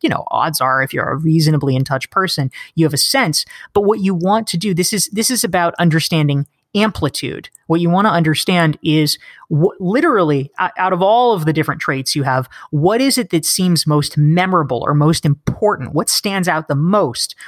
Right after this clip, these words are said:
when your friends are talking about it? Because there's a difference between, like, "Oh yeah, she's creative," like, yes or no, is she creative? Versus, "Oh my God, you ask ten people and the first thing that eight of them say is, 'She's creative.'" Like, that is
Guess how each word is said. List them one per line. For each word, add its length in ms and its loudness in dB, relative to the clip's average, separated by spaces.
when 160 2
your 100 4
friends 340 -2
are 80 -4
talking 420 -4
about 240 -6
it? 80 -12
Because 220 -2
there's 180 0
a 40 -2
difference 380 -2
between, 320 0
like, 260 0
"Oh 140 2
yeah, 200 2
she's 280 -4
creative," 600 0
like, 320 -2
yes 260 -2
or 60 2
no, 240 2
is 80 -2
she 140 -8
creative? 520 0
Versus, 760 2
"Oh 120 2
my 120 0
God, 200 -2
you 80 0
ask 200 -4
ten 200 0
people 380 -4
and 100 0
the 60 -2
first 540 -2
thing 180 2
that 140 -4
eight 160 2
of 80 0
them 180 0
say 300 0
is, 160 -6
'She's 540 2
creative.'" 960 2
Like, 240 -4
that 340 0
is 360 -2